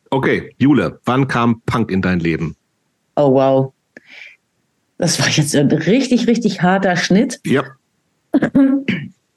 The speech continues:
Speaker 2: Aber lässt sich ziemlich genau beziffern. Also das war, äh, fünfundachtzig. Da war das coolste Mädchen an unserer Schule. Also wir hatten bei uns in der Schule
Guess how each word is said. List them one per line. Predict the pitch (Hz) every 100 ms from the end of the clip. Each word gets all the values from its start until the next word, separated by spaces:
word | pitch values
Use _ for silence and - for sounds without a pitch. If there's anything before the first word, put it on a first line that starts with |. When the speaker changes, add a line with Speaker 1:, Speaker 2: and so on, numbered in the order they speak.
| _ _ -
Speaker 2:
Aber | 170 170
lässt | 180 180
sich | 202 -
ziemlich | 214 220
genau | 190 170 170
beziffern. | 156 175 170 170
Also | 143 147
das | 147 156
war, | 165 156 143 147
äh, | 156 147 - 156
fünfundachtzig. | 156 233 226 185 220 277 339 - _ - - _ _ _ _ _ _ _
Da | 156 165 160
war | 180 208 233
das | 214 190 190 - -
coolste | - 294 339 339 262
Mädchen | 247 240 240 220
an | 202
unserer | 196 185 190
Schule. | 196 196
Also | 170 180
wir | 175 185
hatten | 185 226 254 277 269 - _ -
bei | - 180
uns | 208
in | 196
der | 190
Schule | 190 214 220 208